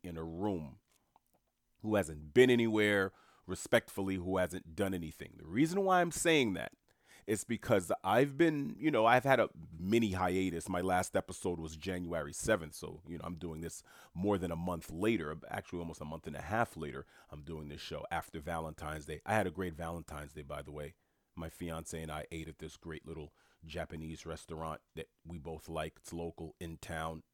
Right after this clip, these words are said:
It was great. We had, uh, sushi, we had sashimi, we had a great, uh, uh, a drink called Heaven on Earth, uh, pineapple and syrup, and it was just good. She's awesome. Um, I'm happy that, I'm grateful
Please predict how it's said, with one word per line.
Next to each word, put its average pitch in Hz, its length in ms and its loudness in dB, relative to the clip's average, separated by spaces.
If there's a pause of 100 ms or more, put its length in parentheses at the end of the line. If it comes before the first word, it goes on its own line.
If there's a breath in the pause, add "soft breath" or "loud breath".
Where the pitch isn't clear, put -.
It - 120 -14
was 76 120 -18
great. 80 380 -10 (260 soft breath)
We 82 100 -8
had, 82 220 -4 (340 loud breath)
uh, 76 280 -4
sushi, 87 600 -8
we 80 140 -8
had 82 140 -6
sashimi, 90 680 -6 (320 loud breath)
we 85 140 -8
had 82 180 -4
a 76 60 -10
great, 95 380 -6 (380 soft breath)
uh, 76 300 -6
uh, - 300 -12
a 71 60 -12
drink 90 360 -6
called 82 280 -4
Heaven 95 340 -2
on 82 160 -4
Earth, 90 380 -6 (460 soft breath)
uh, - 220 -10 (100)
pineapple 90 640 0
and 76 160 -14
syrup, 92 460 -4
and - 80 -12
it - 60 -16
was - 280 -18
just - 240 -4
good. 85 220 -4 (240)
She's 156 360 2
awesome. 98 460 2 (500 soft breath)
Um, 95 380 2
I'm 120 180 6
happy 110 340 2
that, 98 140 -2
I'm 104 340 2 (100)
grateful 101 560 2